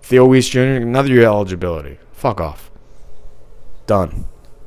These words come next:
Gator fans are stupid. One thing I've learned. I'm glad we don't have them next year. Done with these idiots. A lot of them are stupid as fuck.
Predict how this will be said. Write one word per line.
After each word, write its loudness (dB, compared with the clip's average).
Gator 4
fans 4
are -4
stupid. -4
One -6
thing 0
I've -2
learned. -6
I'm -2
glad 6
we 2
don't 4
have 2
them -6
next -12
year. -14
Done -6
with -10
these -10
idiots. -12
A -12
lot 0
of -8
them -10
are -14
stupid -8
as -12
fuck. -8